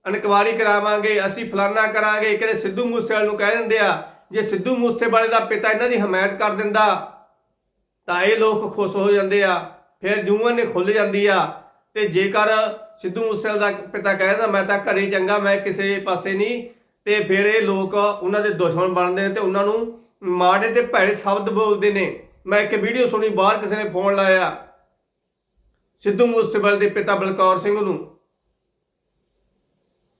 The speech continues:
ਉਹ ਇੱਕ ਜਿੱਦਾਂ ਦਾ ਨੌਜਵਾਨ ਪੁੱਤ ਤੁਰ ਜੇ, ਤੁਸੀਂ ਉਹਨਾਂ ਨੂੰ ਅਜਿਹੇ ਸ਼ਬਦ ਬੋਲਦੇ ਹੋ, ਸ਼ਰਮ ਆਉਣੀ ਚਾਹੀਦੀ ਹੈ ਤੁਹਾਨੂੰ ਇਹੋ ਜਿਹੇ ਲੋਕਾਂ ਨੂੰ।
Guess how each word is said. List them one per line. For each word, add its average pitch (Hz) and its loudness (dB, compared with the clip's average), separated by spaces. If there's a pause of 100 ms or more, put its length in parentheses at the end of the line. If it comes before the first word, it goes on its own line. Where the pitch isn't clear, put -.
ਉਹ 240 6
ਇੱਕ 247 2
ਜਿੱਦਾਂ 220 0
ਦਾ 247 2
ਨੌਜਵਾਨ 220 2
ਪੁੱਤ 226 -6
ਤੁਰ 208 -4
ਜੇ, 208 -4 (200)
ਤੁਸੀਂ 233 -4
ਉਹਨਾਂ 240 0
ਨੂੰ 240 0 (280)
ਅਜਿਹੇ 208 4
ਸ਼ਬਦ 208 0
ਬੋਲਦੇ 214 0
ਹੋ, 208 -4 (160)
ਸ਼ਰਮ 208 -2
ਆਉਣੀ 214 0
ਚਾਹੀਦੀ 196 0
ਹੈ 208 2
ਤੁਹਾਨੂੰ 180 0
ਇਹੋ 170 2
ਜਿਹੇ 170 -2
ਲੋਕਾਂ 165 -2
ਨੂੰ। 139 -6